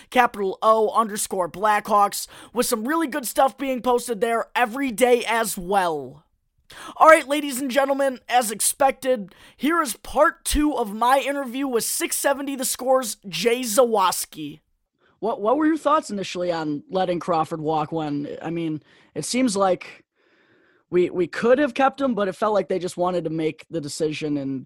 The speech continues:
and go a separate way while they had the opportunity to, because with a lot of these core players, we didn't, d-, there's not a lot of options for the organization, and he was kind of the one guy who they had control over. What, what were your thoughts on letting Crawford walk and sign with New Jersey?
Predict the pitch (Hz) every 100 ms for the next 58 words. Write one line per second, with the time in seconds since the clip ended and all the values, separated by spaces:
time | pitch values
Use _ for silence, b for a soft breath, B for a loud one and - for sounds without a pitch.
0 | _ 156 151 147 151 151 147 160 143 143
1 | 147 147 147 151 151 143 151 147 - 147
2 | 139 135 147 131 135 180 147 139 - -
3 | 190 - 185 202 220 214 214 202 196 -
4 | 190 165 147 143 160 175 160 - _ _
5 | - 196 175 185 196 196 185 185 180 160
6 | 165 - 151 151 - - 151 147 147 151
7 | 156 143 139 135 147 147 143 139 151 170
8 | 143 - 160 147 135 143 151 143 143 143
9 | 139 B B 170 156 175 175 160 156 139
10 | 160 156 143 131 143 127 127 b b b
11 | b 202 196 233 240 226 214 196 - 180
12 | 170 160 175 170 151 165 156 156 147 147
13 | 147 143 151 147 151 147 156 156 143